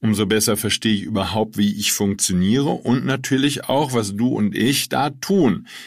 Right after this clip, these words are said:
Das heißt, ich kann wieder Menschen besser unterstützen in der Veränderung, wenn ich verstanden habe, was da vor sich geht. Hier ist also das Modell. Da sind wir auch schon mal vorbeigekommen. Der größere Teil von dir ist zu Hause geblieben,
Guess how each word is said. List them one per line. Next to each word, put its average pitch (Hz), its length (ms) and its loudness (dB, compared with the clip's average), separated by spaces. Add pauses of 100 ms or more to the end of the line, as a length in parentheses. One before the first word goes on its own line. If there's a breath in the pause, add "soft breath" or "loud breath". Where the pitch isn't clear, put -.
(160 loud breath)
Das - 160 -4
heißt, 107 180 0
ich - 140 -8
kann 107 200 0
wieder 101 200 2
Menschen 101 400 0
besser 98 240 0
unterstützen 104 920 -2
in 110 220 4
der 110 100 4
Veränderung, 107 840 0 (460 loud breath)
wenn 101 160 2
ich 104 140 0
verstanden 95 500 -2
habe, 95 160 -4
was 101 140 -4
da 104 120 -4
vor 85 280 -4
sich - 260 -10
geht. - 300 -16 (800)
Hier 123 300 2
ist 139 120 0
also 98 280 0
das 82 260 -2
Modell. 82 480 -4 (880 loud breath)
Da 90 140 0
sind 110 240 4
wir 135 80 4
auch 123 120 2
schon 123 140 2
mal 127 100 4
vorbeigekommen. 104 800 0
Der 90 140 -4
größere 131 580 2
Teil 120 260 0
von 131 220 -2
dir 120 160 2
ist - 240 0
zu 110 160 0
Hause 104 400 2
geblieben, 76 640 -10